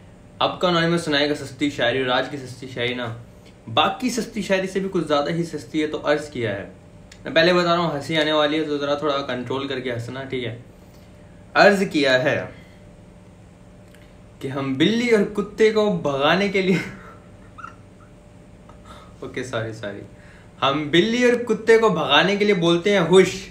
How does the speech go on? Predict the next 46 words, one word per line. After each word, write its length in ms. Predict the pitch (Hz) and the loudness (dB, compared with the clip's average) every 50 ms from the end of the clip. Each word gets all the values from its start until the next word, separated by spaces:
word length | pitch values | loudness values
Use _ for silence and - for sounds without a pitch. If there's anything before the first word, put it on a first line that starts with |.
| - - | -16 -16
वाह, 380 | 110 104 107 113 127 131 139 135 | -12 -6 -4 -2 0 0 0 0
वाह, 380 | 123 110 107 101 104 113 117 117 | -2 -4 -4 -2 -2 0 0 -2
वाह, 360 | 101 95 95 98 107 - - | -2 -4 -6 -4 -4 -4 -4
वाह, 300 | - - 104 101 104 104 | -6 -8 -8 -8 -6 -8
वाह। 220 | 98 - 101 - - - - - - - - - - - - - - - - - | -8 -8 -10 -12 -14 -16 -20 -20 -20 -20 -20 -20 -20 -20 -20 -20 -20 -20 -10 -6
बोलो, 200 | 127 143 151 143 | -2 -2 0 0
"वाह, 160 | 123 117 117 | 0 0 0
वाह, 140 | 117 117 113 | 0 0 -2
वाह, 180 | 110 107 107 | -2 -4 -6
वाह, 140 | 107 107 107 | -6 -6 -6
वाह।" 380 | 107 107 104 101 104 - - 127 | -6 -8 -8 -10 -12 -10 -8 -8
हंसी, 280 | 127 - - 185 190 | -6 -4 -2 -2 0
हंस-, 240 | 175 156 160 156 - | 0 -2 -2 -2 -2
हंसोगे 400 | 185 156 - 196 190 254 254 277 | -2 -2 -2 -2 -2 -2 -4 -4
तो 140 | 269 - 226 | -4 -6 -4
सही, 160 | - 160 139 | -4 -4 -4
इतना 240 | 135 135 135 151 160 | -4 -6 -6 -6 -6
तो 120 | 165 165 | -6 -6
guarantee 340 | 143 120 120 117 117 113 113 | -4 -4 -4 -4 -6 -6 -8
है। 180 | 101 90 - - - - - - - - - - - - - - - - - - - - - - - - - - - - - - - | -10 -12 -12 -16 -20 -20 -20 -20 -20 -20 -20 -20 -20 -20 -20 -20 -20 -20 -20 -20 -20 -20 -20 -20 -20 -20 -20 -20 -20 -20 -16 -6 -2
अ, 380 | 113 113 110 107 107 - - - - - | 0 0 2 0 0 -4 -6 -8 -12 -6
वाह, 180 | 147 139 135 143 | 0 2 4 4
वाह 240 | 156 160 151 151 | 4 4 4 4
comment 200 | 156 170 175 175 | 4 4 2 2
करना 200 | 175 175 175 185 | 2 2 2 2
और 80 | 180 160 | 4 4
वाह, 140 | 151 135 135 | 4 4 4
वाह 120 | 143 160 | 4 2
साथ 160 | 160 165 151 | 2 0 0
में 160 | 147 160 156 156 | 0 -2 -2 -2
पांच 200 | 143 139 143 139 | -2 -2 0 0
बार 120 | 151 147 | 0 0
बोलेंगे 360 | 143 143 135 143 147 147 147 | 0 0 -2 0 0 0 -2
भी 300 | 143 156 175 190 185 170 - | 0 0 -2 -2 -2 -4 -4
कि 60 | 156 | -4
"हम 280 | 143 147 139 143 135 131 | -4 -4 -4 -6 -2 0
बिल्ली 400 | 147 180 220 240 254 269 269 262 | 2 2 2 2 0 0 0 2
और 100 | 233 214 | 2 0
कुत्ते 400 | - - - 220 - - 233 226 | 0 -2 -6 -6 0 2 2 2
को 240 | 233 220 220 220 208 | 4 4 4 4 4
भगाने 440 | 165 156 143 147 156 170 202 208 | 2 2 2 2 2 2 2 0
के 100 | 196 202 | 0 0
लिए 160 | 196 196 196 190 | 0 0 0 0
बोलते 340 | 175 170 175 175 170 190 | 2 2 2 2 0 -2
हैं 240 | 185 185 180 165 135 | -2 -2 -2 -2 0
हुश।" 520 | 143 165 175 170 165 180 190 - - - | 2 4 4 4 4 2 0 -2 -8 -14